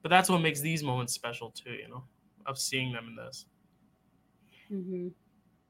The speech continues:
Speaker 1: So we're obviously gonna stick through the credits because there is obviously post-credit stuff, and then we'll head out, but it's, we're nearing the end. You ever seen the movie Moonlight,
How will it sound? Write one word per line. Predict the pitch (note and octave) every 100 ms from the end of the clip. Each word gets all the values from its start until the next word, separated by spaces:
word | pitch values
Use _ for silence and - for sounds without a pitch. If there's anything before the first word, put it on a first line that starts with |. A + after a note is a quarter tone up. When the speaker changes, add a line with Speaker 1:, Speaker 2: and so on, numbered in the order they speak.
| _ _ _ _ _
Speaker 1:
So | - E3
we're | F3+
obviously | F3+ E3 D#3+
gonna | D3
stick | C3+ - C#3 -
through | - C#3+ C#3
the |
credits | C3 C3+ C3 C#3
because | - C3 B2+
there | B2+ B2
is |
obviously | B2 A#2+ B2 B2
post-credit | B2 B2+ - C3+ C3 C3
stuff, | - C3 C3 _ _ _ _ _
and | B2+
then | B2
we'll | A#2+ A#2+
head | B2+ B2
out, | B2 A#2 -
but | B2
it's, | A#2+ - - - _ -
we're | C3+ C3 C3+
nearing | C#3+ E3 F3+
the | D#3+ D3+
end. | D3 C3+ C3 - _ _ _ _ _ _ _ _ - _ _
You | E3
ever | F3
seen | G3+ G3
the |
movie | F#3 F#3 F3+
Moonlight, | F3 F3+ F#3 F#3+